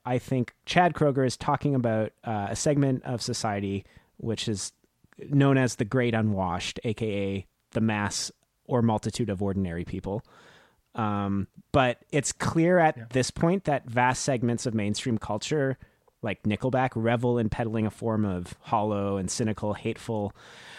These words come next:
Speaker 1: uh, bullshit towards its audience that Chad Kroeger
Speaker 2: Mm-hmm.
Speaker 1: is the fucking Braveheart of. Um,
Speaker 2: Mm-hmm.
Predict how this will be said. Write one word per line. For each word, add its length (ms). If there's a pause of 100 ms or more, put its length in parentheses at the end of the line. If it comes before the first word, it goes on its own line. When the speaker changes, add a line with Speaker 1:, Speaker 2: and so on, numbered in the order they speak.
(320)
Speaker 1:
uh, 280 (400)
bullshit 400
towards 260
its 120
audience 540 (160)
that 240
Chad 260
Kroeger 360
Speaker 2:
Mm-hmm. 100
Speaker 1:
is 280
the 80
fucking 600
Braveheart 520
of. 340 (240)
Um, 460
Speaker 2:
Mm-hmm. 600